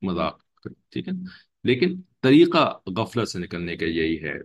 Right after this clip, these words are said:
तवज्जो से बात को सुने और दिमाग शरीफ को इस्तेमाल करके उसको समझें और सोचें कि हाँ, अच्छा, इसका मेरी जिंदगी के साथ क्या ताल्लुक है, क्या है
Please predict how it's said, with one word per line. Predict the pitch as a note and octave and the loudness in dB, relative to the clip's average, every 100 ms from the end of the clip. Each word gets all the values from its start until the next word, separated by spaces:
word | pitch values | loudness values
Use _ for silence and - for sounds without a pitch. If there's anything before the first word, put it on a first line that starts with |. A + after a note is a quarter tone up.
| - | -6
तवज्जो | A2 A2 G#2+ F#2 C3+ C#3+ | -2 0 -2 2 4 6
से | - G#2 | 4 -2
बात | F#2 F2+ F#2 | -2 -4 -4
को | G2+ | -4
सुने | F2+ - A#2+ A#2+ A2+ G2+ | -4 -2 0 0 0 -2
और | G#2 G2 | -4 -8
दिमाग | F2+ F2+ F2 G2+ G2+ F#2+ | -6 -4 -2 0 -2 -6
शरीफ | - E2+ E2 F2 _ | -4 -2 -2 -4 _
को | F#2 A2+ E3+ - _ _ - | -2 0 -2 -10 _ _ -12
इस्तेमाल | - - F#2 F2+ G2 G2 | -12 -6 -4 0 2 0
करके | - - - | -4 -8 -10
उसको | - - | -10 -10
समझें | F#2+ - A2+ G#2+ F2+ - - _ _ - | -12 -8 -4 -2 -4 -8 -14 _ _ -10
और | F2+ | -8
सोचें | F2+ - - A#2 A2+ F#2+ E2+ | -8 -8 -2 -2 -2 -4 -6
कि | E2+ | -8
हाँ, | D#2+ F2 E2+ | -8 -8 -6
अच्छा, | D#2+ - D#2+ D#2+ | -8 -12 -14 -10
इसका | - F#2 | -8 -8
मेरी | E2+ E2+ | -6 -6
जिंदगी | E2 F2 E2+ E2 | -6 -4 -2 -4
के | E2 | -6
साथ | - D2+ D2+ | -10 -10 -10
क्या | F#2 D#2+ | -8 -8
ताल्लुक | D#2+ D#2 D#2 - - | -8 -10 -10 -12 -14
है, | - | -12
क्या | - D2+ | -10 -10
है | - - | -10 -14